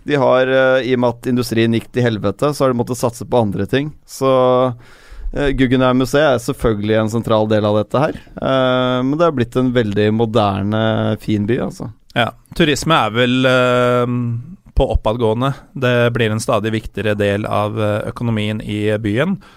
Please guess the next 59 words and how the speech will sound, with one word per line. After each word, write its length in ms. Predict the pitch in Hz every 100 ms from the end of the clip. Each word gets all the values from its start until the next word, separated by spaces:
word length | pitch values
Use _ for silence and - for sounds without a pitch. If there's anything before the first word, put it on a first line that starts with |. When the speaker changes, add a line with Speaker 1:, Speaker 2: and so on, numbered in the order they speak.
| - -
Speaker 2:
Forhåpentligvis 520 | 127 110 127 123 113
så 40 | 120
vil 100 | 110
jo 60 |
det 160 | 104 92
bety 260 | 95 120 110
at 120 | 110
det 80 | -
er 60 | 107
flere 240 | 113 107
som 100 | 110
kan 120 | 113 123
engelsk 340 | 107 110 -
etter 180 | 113 123
hvert 120 | 113
også. 260 | 107 - 165 - - - -
Speaker 1:
Ja. 220 | 123 107 - -
Speaker 2:
Eh, 340 | 151 156 160 156
men 140 | 175
det, 160 | 185 170
det 80 | 180
er 60 |
et 220 | 185 -
pent 480 | - - 143 147 175
sted. 400 | - 170 180 247 -
Eh, 380 | 214 170 165 165
kommer 320 | 160 127 120
du 640 | 123 135 135 131 131 127 131
en 260 | 135 131 135 -
annen 300 | 117 113 113
tid 200 | 113 104
på 460 | 104 107 104 - 104 95
året 120 | -
enn 160 | 110 107
januar, 400 | 107 123 135 175
så 120 | -
vil 60 | 127
jeg 80 | 120
tro 100 | 120
at 80 | 107
du 80 | 110
kan 140 | 113
få 120 | 120
ganske 220 | 117 110 113
bra 160 | 110
vær 200 | 107 107
også. 320 | 107 - 160 - - _ _ _ _ - -
Det 40 |
er 60 | 127
kort 220 | - 131
vei 120 | 117
til 200 | 107 117
Biscaya-kysten 800 | 107 113 - 92 98 123 107 - 110
hvis 180 | 107
du 60 | -
skal 140 | -
ta 200 | 113 104
litt, 420 | 95 95 - _ -
eh, 380 | 101 101 98